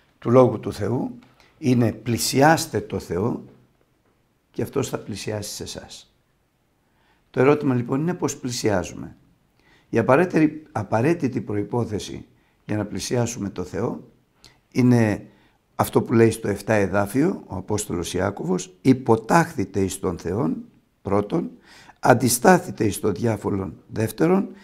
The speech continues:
και θέλει φύγει από εσάς". Δηλαδή πρέπει να φύγει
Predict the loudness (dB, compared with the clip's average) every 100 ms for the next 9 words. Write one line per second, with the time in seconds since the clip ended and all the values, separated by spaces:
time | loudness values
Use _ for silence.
0 | _ -8 -4 -2 -2 -4 0 0 0 -6
1 | -8 -8 -10 -10 -20 _ _ _ _ -20
2 | _ -4 0 0 2 2 4 2 2 -2
3 | -10 2 4 4 0 0 0 -4 -10